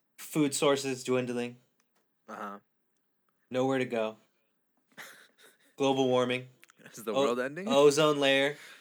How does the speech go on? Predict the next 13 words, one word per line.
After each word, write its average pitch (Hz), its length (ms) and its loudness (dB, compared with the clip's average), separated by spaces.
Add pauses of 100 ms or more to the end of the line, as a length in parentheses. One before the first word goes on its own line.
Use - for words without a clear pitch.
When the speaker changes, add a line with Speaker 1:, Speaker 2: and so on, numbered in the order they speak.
(380)
Speaker 1:
depleting. 143 600 4
Speaker 2:
<laughs> - 1900 -14
Are 151 100 0
we 147 80 0
going 160 140 4
back 165 160 8
to 156 80 2
doomsday 151 420 4
preppers? 208 680 0
Speaker 1:
Only 170 280 6
place 170 380 4
to - 80 -2
go 135 500 4